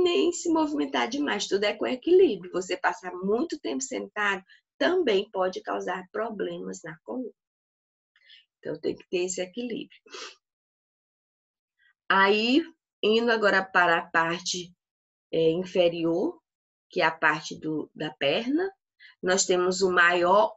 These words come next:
osso do esqueleto humano, que é o fêmur. Não esqueçam isso, eu pergunto na prova. Qual o maior osso do esqueleto humano? Fêmur. Vocês estão vendo aqui, ó,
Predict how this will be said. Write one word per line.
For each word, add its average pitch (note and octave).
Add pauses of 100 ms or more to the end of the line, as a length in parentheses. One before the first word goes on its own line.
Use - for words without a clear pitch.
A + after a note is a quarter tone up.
osso G4+ (160)
do G3+
esqueleto F#3+ (380)
humano, A#3
que A#3+
é G3+
o -
fêmur. D3+
Não D#3+
esqueçam F#4+ (100)
isso, -
eu -
pergunto F#3
na F3+
prova. G4 (540)
Qual D#3
o F3
maior E3
osso F#3+
do G3+
esqueleto F#3
humano? G3+ (460)
Fêmur. C#3+ (720)
Vocês D#3+
estão D3+
vendo D3+
aqui, F3+
ó, G#3